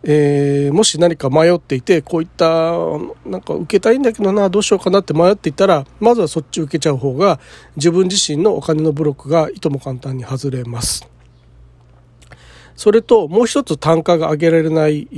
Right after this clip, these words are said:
原因として、今まで多かったのが、そもそもその見込み客の方が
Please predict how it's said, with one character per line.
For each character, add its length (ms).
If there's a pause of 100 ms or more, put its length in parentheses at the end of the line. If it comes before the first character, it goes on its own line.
(360)
原 140
因 140
と 100
し 140
て、 260
今 140
ま 140
で 80
多 160
か 100
っ 40
た 180
の 140
が、 300 (600)
そ 140
も 120
そ 140
も 380
そ 180
の 300
見 120
込 140
み 100
客 240
の 120
方 280
が 380